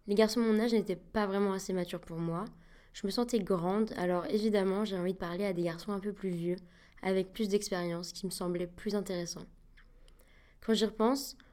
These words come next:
pourquoi est-ce que ces garçons plus vieux, eux, avaient envie de me parler à moi ? Cette question, quand j'étais au collège, je ne me la posais pas, évidemment. Mais aujourd'hui, j'ai vingt-deux ans et je me la pose. Et honnêtement, ça me dégoûte.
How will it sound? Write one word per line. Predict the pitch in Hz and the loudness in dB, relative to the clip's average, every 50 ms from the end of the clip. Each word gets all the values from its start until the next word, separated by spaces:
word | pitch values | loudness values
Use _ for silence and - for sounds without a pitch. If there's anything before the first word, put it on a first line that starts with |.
| - - | -20 -12
pourquoi | - - 214 247 262 | -6 2 4 4 4
est-ce | 254 - | 4 2
que | 214 | -2
ces | - - 202 | -2 -2 0
garçons | 180 190 185 190 - - 233 240 240 | 0 0 0 -2 -4 -2 0 0 0
plus | 240 - 214 202 | 0 -2 -2 -2
vieux, | 175 175 190 220 240 233 - - - | -2 -2 -2 -2 -2 -2 -6 -4 0
eux, | 208 214 233 294 - - - | 2 2 2 2 -2 -8 -8
avaient | - 180 180 185 | -6 -4 -2 0
envie | 180 202 | 0 2
de | 226 220 | 2 2
me | 196 175 | 0 0
parler | 180 165 180 202 | -2 -4 -4 -2
à | 190 175 | -2 -2
moi ? | 170 170 160 160 175 - - - - - - - - - - - - - - - - - - - | -2 -2 -2 -4 -6 -12 -16 -20 -20 -20 -20 -20 -20 -20 -20 -20 -20 -20 -20 -20 -20 -20 -20 -18
Cette | - - 208 208 | -6 -4 -4 0
question, | - 220 196 - - 233 254 | 0 0 0 0 -2 -2 0
quand | 269 254 | 2 2
j'étais | 208 208 165 196 185 | 2 2 2 0 0
au | 180 | 2
collège, | 196 190 185 196 233 240 208 | 2 0 2 2 2 2 2
je | 208 | 4
ne | 196 | 4
me | 190 185 | 2 2
la | 175 165 | 0 -2
posais | 165 - 196 196 185 196 190 | -2 -2 -2 0 0 0 -2
pas, | - 175 160 | -2 -2 -4
évidemment. | 160 151 156 156 160 156 156 151 160 - - - - - - - - - - - - - - | -4 -4 -4 -6 -6 -6 -8 -8 -12 -14 -20 -20 -20 -20 -20 -20 -20 -20 -20 -20 -16 -6 0
Mais | 190 202 208 | 2 2 4
aujourd'hui, | 208 214 208 196 180 190 196 208 240 330 359 - | 4 4 2 2 0 0 0 0 0 -2 -4 -4
j'ai | 196 196 190 | -4 -2 0
vingt-deux | 190 202 220 214 208 208 190 190 | 2 4 4 4 4 4 4 4
ans | 214 233 | 2 2
et | 226 | 2
je | 196 | 2
me | 208 190 | 0 0
la | 175 160 | 0 -2
pose. | 160 - 160 156 160 160 - - - _ - - - - - - - - - - | -6 -8 -10 -10 -10 -12 -14 -18 -20 _ -20 -20 -20 -20 -20 -20 -20 -14 -2 2
Et | 202 | 4
honnêtement, | 208 208 196 190 196 202 202 220 | 4 6 4 4 2 2 0 0
ça | 220 - 190 190 | 0 0 -2 -2
me | 190 | 0
dégoûte. | 175 180 175 160 175 175 - - - | 0 -2 -2 -4 -6 -10 -12 -14 -18